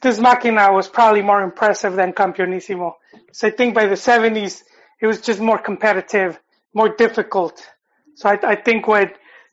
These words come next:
Cruz Azul was doing, and they did have a lot of Mexicans in that team. Uh, I, I do think that was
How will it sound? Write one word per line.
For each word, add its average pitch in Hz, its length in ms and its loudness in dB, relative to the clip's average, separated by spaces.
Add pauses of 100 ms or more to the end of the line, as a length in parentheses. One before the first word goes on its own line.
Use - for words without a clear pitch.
Cruz - 220 0
Azul 254 300 2
was 247 160 2
doing, 262 240 2
and 208 160 0
they 208 120 2
did 247 200 2
have 247 160 2
a 190 60 0
lot 185 180 0
of 175 60 -6
Mexicans 196 500 -10
in 180 100 -6
that 170 180 -2
team. 180 220 -8 (480)
Uh, 214 40 -6
I, 196 420 0
I 202 60 0
do 220 160 -4
think 208 240 -4
that 190 180 2
was 190 300 -4